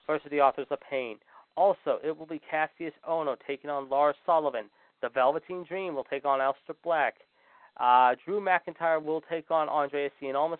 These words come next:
with Zelina Vega, A K A Thea Trinidad. I believe in that one. That's gonna be a pretty good match, folks.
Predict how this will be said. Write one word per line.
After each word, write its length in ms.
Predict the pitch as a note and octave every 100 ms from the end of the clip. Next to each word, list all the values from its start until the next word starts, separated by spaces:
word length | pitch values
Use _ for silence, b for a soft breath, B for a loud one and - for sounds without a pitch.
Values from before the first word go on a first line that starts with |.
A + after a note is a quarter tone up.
| -
with 100 | C#3
Zelina 320 | C#3+ C3+ B2+ A#2
Vega, 320 | C#3+ D#3+ E3
A 120 | C3+
K 140 | C3 B2+
A 20 |
Thea 280 | - C3 G#2+ _
Trinidad. 540 | F3 F3+ F3 F3+ F3+ F3 _ _ _ B2
I 120 | C3
believe 320 | C#3+ D3+ C#3+
in 80 | B2+
that 240 | C#3 D#3+
one. 160 | E3 D#3
That's 160 | D3+ -
gonna 120 | D3+
be 60 | C#3
a 40 |
pretty 200 | - D3
good 160 | C#3 C3+
match, 260 | C#3 B2+ -
folks. 280 | D3+ C#3+ C#3+